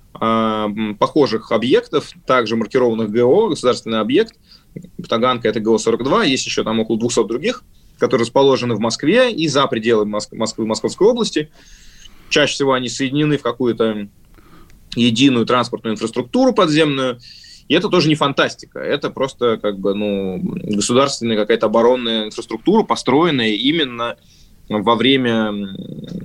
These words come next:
Холодной войны, на её пике, и именно с целью спасти, м, уберечь от, э, бомбардировок и ядерной атаки и руководящую элиту, и научную элиту, и военных,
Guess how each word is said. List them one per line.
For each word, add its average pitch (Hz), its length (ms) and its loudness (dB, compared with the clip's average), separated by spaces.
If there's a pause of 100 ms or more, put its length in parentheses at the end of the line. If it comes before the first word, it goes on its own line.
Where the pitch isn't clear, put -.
(320)
Холодной 117 380 2
войны, 113 320 2
на 143 100 2
её 110 180 2
пике, 170 520 0 (360)
и 113 120 2
именно 156 200 2
с - 80 -6
целью 131 720 2
спасти, 120 680 -2 (100)
м, 107 400 -4
уберечь 113 520 2
от, 110 360 0
э, 101 340 0
бомбардировок 110 640 2
и 110 60 2
ядерной 104 360 0
атаки 104 380 -4
и 110 340 -4
руководящую 113 840 0
элиту, 208 400 2 (1000)
и 127 60 2
научную 143 520 2
элиту, 135 260 0
и 113 60 6
военных, 143 500 2